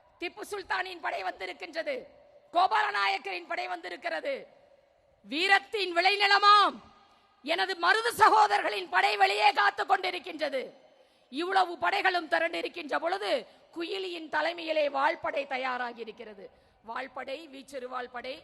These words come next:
களரிப்படை என்ற அனைத்து படைகளும் வழி-, வழிநடுங்க காத்திருக்கின்றன. எல்லாவற்றையும் முறியடிக்கிறார்கள். கோச்சேரியிலே சென்று ஆங்கிலேயனுக்கு துணை புரிந்த மல்லாரி ராயனை வென்றுவிட்டு அடுத்தடுத்த போர்களிலுமே ராணி வேலு நாச்சியாரும் குயிலியும்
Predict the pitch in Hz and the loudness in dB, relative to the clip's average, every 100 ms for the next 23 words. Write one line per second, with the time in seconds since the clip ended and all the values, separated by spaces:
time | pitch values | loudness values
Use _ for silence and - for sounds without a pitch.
0 | _ _ _ 247 269 294 285 262 262 320 | _ _ _ -10 -10 -10 -12 -10 -8 -10
1 | - _ - 247 247 262 269 330 - 339 | -14 _ -14 -14 -10 -8 -8 -10 -14 -14
2 | 285 294 285 277 262 247 294 294 254 285 | -12 -8 -8 -8 -10 -10 -12 -12 -12 -10
3 | 311 302 285 247 254 - 240 233 226 220 | -10 -10 -12 -10 -10 -8 -12 -12 -20 -18
4 | 208 165 _ _ _ 226 277 370 415 403 | -20 -20 _ _ _ -10 -6 0 0 0
5 | - 415 359 330 320 311 311 285 269 277 | -4 -8 -8 -6 -4 -4 -4 -4 -4 -4
6 | 240 320 330 339 285 277 277 247 294 294 | -4 0 0 0 -4 -4 -4 -4 -8 -8
7 | 320 247 - - - 262 349 359 349 339 | -6 -6 -8 -20 -4 0 0 -2 -4 -4
8 | 320 330 302 294 330 320 320 302 262 214 | -6 -8 -6 -4 -4 -8 -10 -6 -6 -6
9 | - - 262 320 392 392 370 339 330 311 | -14 -10 -6 0 2 2 0 -2 -2 -4
10 | 302 285 285 330 330 - 330 220 - - | -6 -6 -10 -6 -6 -2 -4 -4 -8 -20
11 | - 269 392 415 392 440 370 381 381 381 | -10 -8 -6 -4 -4 -8 -4 -2 -2 -4
12 | 359 349 330 269 208 - _ _ _ 262 | -4 -4 -4 -4 -8 -20 _ _ _ -4
13 | 311 392 339 370 480 453 392 - 403 381 | -2 -2 0 -2 -2 0 0 0 -2 0
14 | 349 330 262 392 415 359 349 | 0 -4 -6 -6 -4 -4 -6